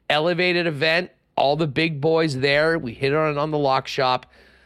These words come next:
But while I know P G A Tour fans will be looking forward to hopefully getting a great Sunday, local golfers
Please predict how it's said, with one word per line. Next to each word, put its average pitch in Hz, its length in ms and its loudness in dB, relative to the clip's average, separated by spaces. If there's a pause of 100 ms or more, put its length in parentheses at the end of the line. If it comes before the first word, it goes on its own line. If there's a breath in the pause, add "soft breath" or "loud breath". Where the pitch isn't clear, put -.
(360 soft breath)
But 147 80 -2
while 147 240 2
I 151 100 2
know 151 120 0
P 143 220 -8
G 123 140 -2
A - 60 -2
Tour 151 260 -2
fans 117 320 0
will 110 80 -6
be 104 80 -4
looking 113 300 -4
forward 113 200 -4
to 107 80 -2
hopefully 113 280 -6
getting 110 220 -4
a 110 60 -6
great 101 300 -6
Sunday, 104 500 -4
local 113 460 -4
golfers 98 580 -4